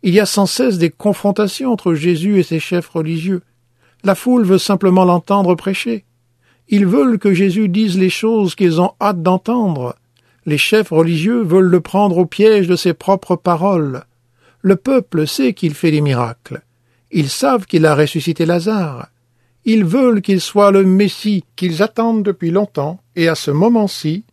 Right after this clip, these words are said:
le mercredi, ils espèrent toujours qu'il est vraiment ce Messie. Les choses ne se sont pas retournées contre lui, mais les leaders le haïssent depuis longtemps. Ils le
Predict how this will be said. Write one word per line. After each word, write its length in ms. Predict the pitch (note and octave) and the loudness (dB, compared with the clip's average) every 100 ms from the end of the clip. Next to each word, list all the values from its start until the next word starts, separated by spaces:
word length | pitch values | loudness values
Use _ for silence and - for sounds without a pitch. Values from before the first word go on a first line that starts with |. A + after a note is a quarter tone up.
| - | -2
le 140 | D#3 | 2
mercredi, 640 | E3 G#3 - E3 C3+ D#3+ _ _ _ _ - | 2 0 -2 -2 -4 -10 _ _ _ _ -2
ils 200 | G#3+ A3+ | 2 2
espèrent 380 | A#3 - B3+ | 2 0 -2
toujours 540 | - B3 G3 A3 D#3 - | -2 -2 0 2 0 -2
qu'il 200 | - E3+ | -2 2
est 80 | E3+ | 2
vraiment 380 | C3+ D#3+ D3 C#3+ | 2 0 0 -2
ce 140 | D3+ | -6
Messie. 420 | C#3 C3 - - - _ _ _ - | -8 -10 -14 -18 -18 _ _ _ -6
Les 100 | G#3+ | -4
choses 340 | G#3 C4+ A#3+ | -2 0 0
ne 120 | G3+ G3 | 0 -2
se 120 | G#3 | -2
sont 180 | G#3 F#3+ | -2 0
pas 260 | G#3+ G#3 | 2 0
retournées 560 | D#3+ F#3+ F#3+ F3 D#3+ D#3 | 2 -2 0 -2 0 -2
contre 340 | - D3+ - | -4 -6 -4
lui, 260 | D3+ D#3 D#3 _ _ _ | -4 -4 -8 _ _ _
mais 140 | F#3+ A3+ | 0 2
les 120 | A3 | 2
leaders 400 | G#3+ F3 G3 G3+ | 2 2 4 4
le 140 | F3+ | 2
haïssent 300 | F3+ F#3 F#3+ | 2 2 0
depuis 340 | D#3+ D3+ - D#3+ | -2 -2 -2 -2
longtemps. 400 | D3 - C3 - _ _ _ - | -2 -6 -12 -16 _ _ _ -2
Ils 220 | A3+ A#3 | 2 6
le 200 | A3 | 6